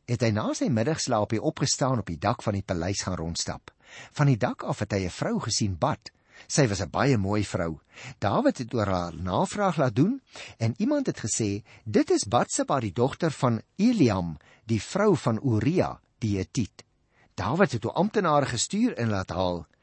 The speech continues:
Dit was nadat sy haar reinigingsbad geneem het na haar maanstonde. Sy het na hom toe gekom en hy het by haar geslaap. Daarna is sy huis toe. Nou, as ek 'n prentjie mag teken, liewe luisteraar, kan jy die prentjie voor jou geestesoog teken?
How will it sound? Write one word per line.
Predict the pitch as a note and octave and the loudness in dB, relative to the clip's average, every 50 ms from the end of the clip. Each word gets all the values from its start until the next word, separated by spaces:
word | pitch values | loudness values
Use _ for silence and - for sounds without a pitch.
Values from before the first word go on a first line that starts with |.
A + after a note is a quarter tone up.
| - - - G#2 - - | -20 -20 -18 -18 -8 -2
Dit | C#3 C4 D#4 - | 0 0 2 4
was | - F3+ D#3+ C#3+ - - - | 4 4 4 4 2 -2 -6
nadat | A#2 G#2 G2 F#2+ C#3 G#3 D4 B3+ | -4 -2 0 0 0 0 -2 -2
sy | - - D#3 | -2 0 0
haar | C3+ A2 | 0 0
reinigingsbad | E2+ E2+ G#2 D3+ G#3 A#3 - F#3 C#3 - - A2 G#2 G#2 | 0 0 0 0 0 -2 -2 -2 -4 -2 0 0 0 0
geneem | - - G2+ G2 G2 F#2+ F#2+ | 0 -2 -2 -2 0 -2 -2
het | F#2 F2 - - F#2 | -2 -4 -6 -10 -8
na | F2 F2+ F2+ | -4 -4 -2
haar | F#2 G2 F2 | -2 -2 -2
maanstonde. | E2+ E2 E2 F2+ F2+ - - - F2+ E2+ E2 D#2 D#2 D#2 _ _ _ _ - - - - | -4 -4 -4 -6 -6 -8 -8 -6 -6 -6 -6 -8 -10 -14 _ _ _ _ -20 -20 -18 -12
Sy | - - - G3+ | -4 0 0 0
het | B3 - | 0 2
na | B3+ | 2
hom | F#3+ B2+ A2+ G2+ | 2 2 2 0
toe | - F2+ | -4 -8
gekom | - - E2+ - - D#3 G#3 C#4+ C#4+ _ _ - - - _ | -8 -10 -6 -2 -2 0 0 -2 -4 _ _ -20 -20 -20 _
en | - - | -14 -10
hy | F2+ F2 | -8 -8
het | F2 - | -8 -6
by | - | -4
haar | F2+ E2+ E2+ | -4 -4 -4
geslaap. | E2+ - G2+ - - - G2 D2+ D2 - _ - _ _ _ _ - - - _ | -4 -6 -6 -6 -4 -4 -4 -6 -8 -10 _ -20 _ _ _ _ -20 -20 -16 _
Daarna | - G#2+ A2+ G3 C#4+ D4 G#3+ G#2 F#2 E2+ E2+ F#2+ - _ _ _ _ _ | -2 -2 0 0 0 0 0 -2 -2 -4 -6 -8 -14 _ _ _ _ _
is | - A2 | -6 -4
sy | - A2 | -2 0
huis | F#2+ E2+ E2+ F2+ - - | 0 0 -2 -4 -4 -6
toe. | - E2+ - - _ _ _ _ _ - - - - - - | -8 -8 -10 -12 _ _ _ _ _ -20 -20 -20 -18 -8 -2
Nou, | G#2 A#2 A#2+ C3 C3 - | 2 4 4 4 2 2
as | - C#3 - | 0 0 0
ek | - A3 C4+ - | 0 -2 -2 -2
'n | E4 - | -2 -2
prentjie | - D3+ F#3 B3+ C4 D4+ | 0 0 0 2 2 0
mag | A#3 F3 A2+ A2 | 2 2 0 -2
teken, | - - F3+ G3+ F#3 - C3 A#2+ | -2 -2 0 0 2 2 2 2
liewe | A2 A#2+ C#3 D3 | 4 2 2 2
luisteraar, | B2 G#2+ A2+ A#2+ - - A#2+ A2 A2+ A2 | 2 0 0 0 2 2 2 4 4 2
kan | - D#3+ F#3+ A#3 | 2 2 2 2
jy | C#4 | 2
die | D4+ C4 | 2 2
prentjie | - - E3 E3 D#3+ - E3 | 2 2 2 2 2 0 -2
voor | - D#3 C#3+ C#3 | 0 0 0 0
jou | C#3 B2+ | 0 -2
geestesoog | - - C#3 C3 A#2 C3+ B2+ - D#3+ D#3 B2 - | -2 -2 -2 -2 -2 -2 -4 -2 -2 -2 -2 0
teken? | - C3 B2 A2+ - F#3 A#3+ D4 | 2 2 2 2 2 0 -4 -6